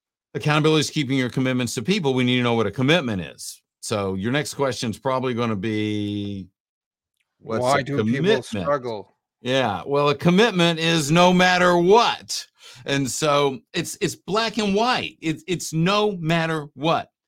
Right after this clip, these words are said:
Speaker 1: Now, here's what we've discovered. There's two areas in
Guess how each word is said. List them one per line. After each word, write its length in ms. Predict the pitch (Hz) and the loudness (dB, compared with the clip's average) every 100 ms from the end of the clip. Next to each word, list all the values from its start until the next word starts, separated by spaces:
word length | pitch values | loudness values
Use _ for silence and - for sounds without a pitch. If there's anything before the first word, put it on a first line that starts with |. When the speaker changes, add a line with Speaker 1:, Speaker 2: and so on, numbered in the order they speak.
| _ | _
Speaker 1:
Now, 100 | 147 | -4
here's 280 | 151 208 180 | -2 0 0
what 160 | 190 170 | 0 0
we've 200 | 165 147 | -2 -2
discovered. 520 | 143 - 143 95 - _ _ - | -6 -4 -4 -4 -10 _ _ -4
There's 220 | 165 - | -4 -4
two 280 | - 220 226 | -4 0 2
areas 400 | 185 180 170 143 | 2 2 -2 -2
in 220 | 156 | -2